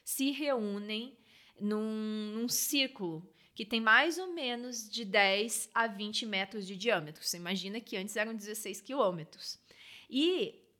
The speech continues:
esse círculo, quando eles conseguem reunir,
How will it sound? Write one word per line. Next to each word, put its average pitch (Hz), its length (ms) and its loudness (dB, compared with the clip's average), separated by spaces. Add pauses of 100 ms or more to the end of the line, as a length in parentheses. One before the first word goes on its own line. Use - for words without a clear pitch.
(240)
esse 285 360 6
círculo, 285 580 -2
quando 277 400 -2
eles 240 240 0
conseguem 254 600 0
reunir, 233 680 -4